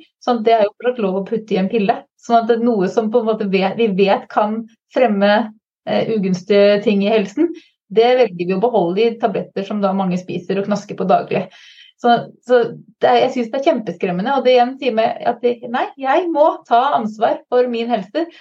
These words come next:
for jeg har ikke lyst til å bli avhengig av sånne type ting som det. Eh, og mye av det vi snakker om,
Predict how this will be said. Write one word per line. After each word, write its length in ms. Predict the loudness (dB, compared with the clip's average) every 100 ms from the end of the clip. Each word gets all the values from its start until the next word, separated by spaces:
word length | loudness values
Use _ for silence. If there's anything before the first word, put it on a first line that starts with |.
| _
for 80 | 0
jeg 220 | 2 4
har 180 | 4 4
ikke 420 | 2 0 -8 -8
lyst 280 | -6 -8 -2
til 160 | 2 2
å 60 | 2
bli 160 | 2
avhengig 500 | 4 2 0 -4 -4 -2
av 300 | 0 -2 -4
sånne 360 | -10 -4 -4 -6
type 240 | -10 -12 -8
ting 220 | -8 -8 -14 -20 -20 _
som 320 | -2 0 2
det. 220 | 0 -2 -6 -4
Eh, 220 | 0 2
og 280 | 4 2 0 -10 _ _ _
mye 260 | -4 2 4
av 60 |
det 120 | 4 2
vi 100 | 0
snakker 320 | -4 -4 0
om, 140 | 0